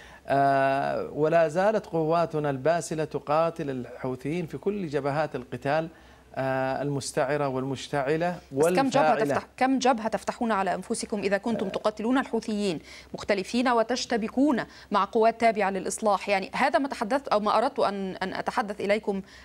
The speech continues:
Speaker 2: عنه بشأن فتح أكثر من جبهة،
Speaker 1: ما
Speaker 2: وبالتالي
Speaker 1: عندنا
Speaker 2: تشتيت القوات
Speaker 1: لا، لا،
Speaker 2: اليمنية.
Speaker 1: ليس، ليس هناك تشتيت. آه، بالعكس، نحن في هذا نكون، آه، وضعنا الدواء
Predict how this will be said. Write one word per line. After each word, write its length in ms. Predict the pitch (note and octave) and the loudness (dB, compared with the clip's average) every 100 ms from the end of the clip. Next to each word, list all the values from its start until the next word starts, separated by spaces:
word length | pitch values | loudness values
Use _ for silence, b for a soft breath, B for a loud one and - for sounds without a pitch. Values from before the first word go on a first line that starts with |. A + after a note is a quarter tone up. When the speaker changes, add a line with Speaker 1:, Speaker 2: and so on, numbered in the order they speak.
| - | -2
Speaker 2:
عنه 380 | D#3 B3+ G3 | 0 0 -2
بشأن 400 | A3 G#3 - B3 | -4 0 0 0
فتح 280 | A3+ C4 - | -2 -2 0
أكثر 300 | - - C4+ | 0 0 -2
من 140 | A#3 G3+ | -2 0
جبهة، 260 | G3+ F#3+ | 0 2
Speaker 1:
ما 60 | G3+ | 2
Speaker 2:
وبالتالي 300 | G3+ G3 F3+ | 4 4 2
Speaker 1:
عندنا 260 | - D3+ | 2 2
Speaker 2:
تشتيت 360 | C#3+ - E3+ - | 2 2 0 -2
القوات 280 | G3+ G#3+ G3 | -2 2 2
Speaker 1:
لا، 60 | |
لا، 140 | E3 E3+ | 4 6
Speaker 2:
اليمنية. 260 | D#3+ E3+ | 4 4
Speaker 1:
ليس، 160 | F3+ E3 | 2 2
ليس 300 | D3+ E3+ D#3 | 0 0 0
هناك 340 | C#3 C#3 C3 | -2 0 -2
تشتيت. 600 | B2+ B2 A#2 - C3 A#2+ - - | -4 -6 -8 -6 -6 -6 -6 -10
آه، 100 | B2+ | -8
بالعكس، 520 | A#2+ B2 B2 C#3+ - | -4 -2 -2 -4 -6
نحن 360 | B2+ A#2+ C3 B2+ | -8 -6 -6 -6
في 180 | B2+ A#2+ | -6 -4
هذا 440 | C3+ C#3+ C3+ C3+ | -2 -2 -2 -4
نكون، 580 | C3 C3+ - C#3 C#3+ C#3 | -4 -8 -6 -4 -4 -6
آه، 460 | B2+ B2+ B2+ B2 - | -6 -6 -4 -6 -6
وضعنا 680 | C3+ C3+ B2 B2+ B2+ B2 A2+ | -4 -2 -2 -2 -4 -4 -8
الدواء 540 | A#2+ B2 B2 C3+ C3+ | -4 -2 2 2 0